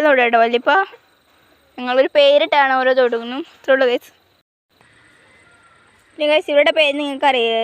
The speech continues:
ഞാൻ പറഞ്ഞുതരാം. ഇവൻ്റെ പേര് റൂബി എന്നാണ്. ഇവൻ്റെ പേര് കിപ്ലി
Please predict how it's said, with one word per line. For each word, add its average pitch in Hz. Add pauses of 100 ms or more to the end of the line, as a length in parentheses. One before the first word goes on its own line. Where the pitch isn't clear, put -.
(160)
ഞാൻ 277
പറഞ്ഞുതരാം. 240 (460)
ഇവൻ്റെ 311
പേര് 311 (120)
റൂബി 254
എന്നാണ്. 233 (1120)
ഇവൻ്റെ 294
പേര് 330 (120)
കിപ്ലി 240